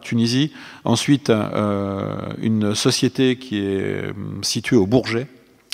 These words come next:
euh, à Saint-Ouen, pardon. Et pour le, le département, c'est pareil. Le département a essayé de faire jouer, euh, et de faire travailler des entreprises françaises, de façon à éviter l'écueil, euh, de la,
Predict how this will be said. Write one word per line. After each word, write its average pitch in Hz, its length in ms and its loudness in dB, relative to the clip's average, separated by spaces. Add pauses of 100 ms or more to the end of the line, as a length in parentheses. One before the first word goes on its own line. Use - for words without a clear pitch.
(920)
euh, 101 580 -2
à 127 80 6
Saint-Ouen, 135 380 6
pardon. 110 320 2 (420)
Et 110 240 6
pour 117 180 4
le, 113 160 8 (220)
le 110 140 6
département, 120 480 2
c'est - 160 0
pareil. 110 280 -4
Le 104 120 -2
département 107 560 0
a 110 40 2
essayé 110 600 0
de 104 180 -4
faire 104 240 -4
jouer, 117 320 2 (500)
euh, 104 140 0
et 107 80 2
de 101 100 0
faire 104 160 0
travailler 107 300 0
des 113 180 0
entreprises 107 580 -4 (120)
françaises, 104 560 -4 (180)
de 104 100 -2
façon 107 360 0
à 104 60 4
éviter 101 360 0
l'écueil, 107 500 2
euh, 104 260 -2 (100)
de 98 140 -4
la, 104 580 -4